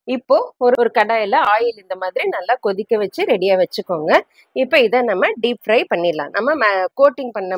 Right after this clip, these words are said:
மஷ்ரூமை நான் இதுல deep fry பண்றேன். பாருங்க, நம்ம போட்ட mushroom எல்லாம்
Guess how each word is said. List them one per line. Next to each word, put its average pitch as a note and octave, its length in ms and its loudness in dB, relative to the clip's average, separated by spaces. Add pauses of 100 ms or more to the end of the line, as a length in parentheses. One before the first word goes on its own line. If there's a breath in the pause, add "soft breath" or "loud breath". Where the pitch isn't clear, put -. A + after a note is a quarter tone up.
மஷ்ரூமை A#3+ 460 -4
நான் A#3+ 120 0
இதுல A3 180 -2 (100)
deep G3 180 -4
fry B3 140 0 (100)
பண்றேன். C3+ 300 -4 (4000)
பாருங்க, A3+ 420 8
நம்ம A3+ 140 0 (120)
போட்ட B3+ 220 4 (120)
mushroom A3+ 460 0
எல்லாம் B3+ 240 0